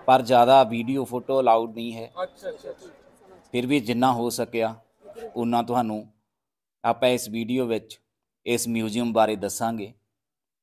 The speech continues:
Speaker 1: ਆਓ ਹੁਣ ਇਸ ਮਿਊਜ਼ੀਅਮ ਦੇ ਅੰਦਰ ਵੱਲ ਨੂੰ ਐਂਟਰ ਕਰਦੇ ਹਾਂ। ਇਸ ਮਿਊਜ਼ੀਅਮ ਵਿੱਚ ਐਂਟਰ ਕਰਦਿਆਂ ਹੀ ਸਭ ਤੋਂ ਪਹਿਲਾਂ ਸਾਨੂੰ ਅੰਮ੍ਰਿਤਸਰ ਗੈਲਰੀ ਦੇਖਣ ਨੂੰ ਮਿਲੇਗੀ।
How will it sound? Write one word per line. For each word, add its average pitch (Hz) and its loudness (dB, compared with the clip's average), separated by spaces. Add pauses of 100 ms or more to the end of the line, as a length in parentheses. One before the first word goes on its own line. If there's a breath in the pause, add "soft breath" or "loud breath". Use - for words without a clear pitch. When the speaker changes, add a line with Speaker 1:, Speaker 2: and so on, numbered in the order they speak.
(720)
Speaker 1:
ਆਓ 143 12
ਹੁਣ 131 4
ਇਸ 131 4
ਮਿਊਜ਼ੀਅਮ 113 0
ਦੇ 92 -2 (300)
ਅੰਦਰ 117 4
ਵੱਲ 110 6
ਨੂੰ 107 0
ਐਂਟਰ 98 -6
ਕਰਦੇ 78 -8
ਹਾਂ। - -8
ਇਸ 143 4
ਮਿਊਜ਼ੀਅਮ 143 2
ਵਿੱਚ 131 2
ਐਂਟਰ 131 0
ਕਰਦਿਆਂ 117 2
ਹੀ 110 -4
ਸਭ 139 4
ਤੋਂ 147 4
ਪਹਿਲਾਂ 127 2
ਸਾਨੂੰ 98 -2 (420)
ਅੰਮ੍ਰਿਤਸਰ 139 6
ਗੈਲਰੀ 113 2
ਦੇਖਣ 101 -4
ਨੂੰ 92 -6
ਮਿਲੇਗੀ। 85 -12